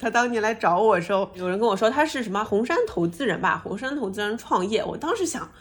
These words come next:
投资人创业，那能好到哪里去呢？<laughs> 然后就基本没怎么回微信。<laughs> 然后后来再转眼回来，发现他已经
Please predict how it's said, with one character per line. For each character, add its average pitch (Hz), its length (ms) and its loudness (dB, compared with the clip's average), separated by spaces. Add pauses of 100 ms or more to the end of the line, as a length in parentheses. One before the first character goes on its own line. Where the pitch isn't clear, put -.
(120)
投 170 300 -2
资 381 220 0
人 175 200 2
创 - 280 -2
业， 151 180 -6 (120)
那 349 180 6
能 180 260 4
好 202 180 0
到 - 120 2
哪 175 160 0
里 - 180 -6
去 - 200 -6
呢？ - 100 -2 (140)
<laughs> - 120 -10
然 233 140 6
后 269 80 10
就 294 200 6
基 311 220 4
本 285 180 10
没 247 200 6
怎 277 160 6
么 220 120 10
回 226 280 12
微 269 240 8
信。 - 420 4 (240)
<laughs> 508 240 -6
然 220 140 8
后 277 100 6
后 381 220 0
来 247 160 8
再 330 200 4
转 220 320 2
眼 226 140 2
回 185 160 0
来， 196 100 2
发 233 160 0
现 233 140 0
他 240 140 -2
已 190 80 0
经 185 200 -4